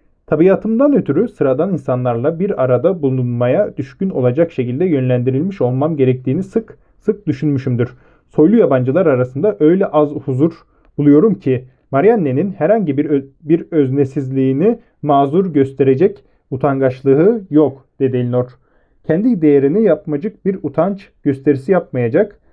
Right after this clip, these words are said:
kadar iyi biliyor o," dedi Edward buna kar-, buna karşılık. "Utangaçlık yalnızca şu ya da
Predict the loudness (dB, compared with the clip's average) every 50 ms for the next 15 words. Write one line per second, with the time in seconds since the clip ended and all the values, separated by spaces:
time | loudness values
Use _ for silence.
0 | _ _ -6 -2 0 2 2 2 2 0 -2 -2 0 0 2 2 2 2 0 -2
1 | -4 -8 _ _ _ _ -2 0 2 2 2 0 0 -2 -4 -4 -4 -4 -4 -2
2 | -2 -2 -2 0 -2 -2 -2 -4 -12 _ _ _ -4 -2 0 0 0 2 0 0
3 | 0 0 0 -2 -2 -2 -4 -12 _ -14 -6 -2 -2 0 0 0 0 0 0 -2
4 | -2 -2 -4 -8 _ _ _ _ -4 -2 0 2 2 0 0 0 0 -2 0 0
5 | 2 2 2 4 2 2 2 0